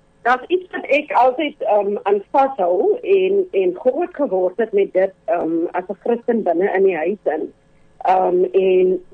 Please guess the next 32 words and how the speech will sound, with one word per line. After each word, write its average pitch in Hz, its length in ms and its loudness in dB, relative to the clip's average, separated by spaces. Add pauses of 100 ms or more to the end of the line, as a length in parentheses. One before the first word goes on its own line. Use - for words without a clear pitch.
die, 202 240 0
die, 196 220 0
die 196 160 -2
woord 226 320 0
leer 185 280 0
vir 247 100 0
ons 254 120 -2
in 220 160 0
Psalm, 214 760 0
ehm, 165 260 -8 (140)
sewendertig, 202 720 -4
en 185 180 -4 (320)
"Vertrou 302 400 2
op 311 120 0
die 214 220 -2
Here 180 320 2 (300)
en 196 200 0
doen 196 200 2
wat 240 200 -2
goed - 380 -4
is." 175 140 -2 (500)
Ehm, 180 320 0
en 202 240 2
dan 196 180 2 (120)
sê 311 160 0
dit 302 220 0
verder 262 380 2
vir 233 100 2
ons 226 180 -2
so 285 120 -4
mooi, 202 400 0
"Bewoon 214 440 0